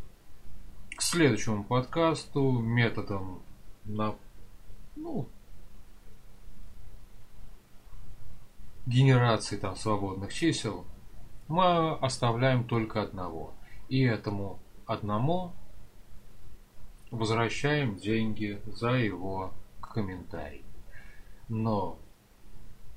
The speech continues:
для простоты и интереса возвращаем в два раза больше. И будут участвовать только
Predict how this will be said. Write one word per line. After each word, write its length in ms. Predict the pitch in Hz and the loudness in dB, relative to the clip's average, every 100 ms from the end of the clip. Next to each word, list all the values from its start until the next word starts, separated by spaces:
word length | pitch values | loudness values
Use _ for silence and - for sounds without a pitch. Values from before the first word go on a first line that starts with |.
| - - - - - - - - - | -8 -12 -16 -14 -12 -10 -10 -10 -2
для 220 | 131 135 | 2 4
простоты 600 | 113 113 - 113 - 110 | 2 -2 0 0 4 4
и 220 | 101 95 | 4 0
интереса 840 | 95 95 139 147 151 - 131 117 - - - - - - - - - - - - - - | -2 0 2 4 2 2 0 0 -2 -4 -4 -6 -10 -16 -16 -18 -16 -16 -14 -12 -12 -4
возвращаем 1080 | 139 120 120 117 110 - 151 151 147 135 127 - - - - - - - - - - - - - - - - - - - - - - - | 2 4 6 4 2 2 2 2 0 0 0 -2 -6 -8 -4 -4 -4 -4 -6 -8 -4 -2 -4 -8 -10 -8 -6 -6 -8 -8 -4 -4 -4 -2
в 120 | 120 113 | 0 6
два 200 | 139 120 | 8 8
раза 240 | 95 - | 6 0
больше. 440 | - - - - - - - - - - - - - - - - - - - - - - - - - - - - - - - - - - | -4 -6 -10 -8 -8 -4 -4 -2 -4 -8 -18 -10 -6 -4 -6 -16 -10 -8 -8 -14 -14 -12 -12 -10 -10 -10 -18 -16 -14 -14 -10 -6 -4 0
И 120 | 190 | 2
будут 540 | 143 139 123 117 - | 6 6 6 2 2
участвовать 760 | 131 123 202 185 - 160 147 - | 0 4 6 6 6 4 4 6
только 960 | 143 123 107 - 110 107 101 95 85 | 8 8 4 0 0 2 2 0 -2